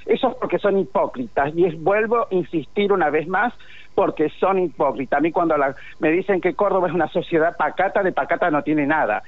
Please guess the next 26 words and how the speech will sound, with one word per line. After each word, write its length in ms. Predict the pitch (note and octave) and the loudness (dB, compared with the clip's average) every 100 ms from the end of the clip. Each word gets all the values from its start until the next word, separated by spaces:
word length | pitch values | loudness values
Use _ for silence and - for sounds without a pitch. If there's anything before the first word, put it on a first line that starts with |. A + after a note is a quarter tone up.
| - - | -12 -2
Es 180 | F#3+ - | -2 0
hipócrita 680 | F3 - G#3 G#3+ G#3+ - G3 | -4 0 0 2 0 0 0
por 140 | D#3 | 0
naturaleza, 840 | D3 B2+ C3+ A#2+ C#3+ E3+ - A2+ G2 - - | 0 0 2 2 2 0 0 -2 -2 -10 -4
porque 240 | D#3+ - G3 | -2 0 0
esos 160 | A3 | 2
señores 400 | G3+ E3 G3 F#3+ | 0 2 2 0
que 100 | - | 0
te 140 | C#3+ C#3+ | -2 0
condenan, 560 | C3+ C3+ G3 F#3+ D#3 | 0 2 0 2 0
que 80 | D3+ | 0
te 120 | C3+ | -2
juzgan 400 | - F#3 F3+ F#3 | 0 0 2 2
al 120 | D#3 | 2
caer 240 | C#3 C#3+ F3 | 2 0 2
el 160 | E3+ | -2
sol, 340 | - G3 A3+ B3 | -2 0 0 -2
son 220 | - G3+ | 0 0
los 120 | F#3+ | 0
primeros 440 | - F#3 D#3 F#3 G#3 | 0 0 2 0 0
que 100 | - | 0
van 140 | D#3 | 2
a 60 | D#3+ | 0
tomar 280 | - C3 D#3 | 0 0 0
el 120 | D#3+ | 0
servicio 600 | E3 B2 D3 - F3 D#3+ | 0 0 -2 0 0 0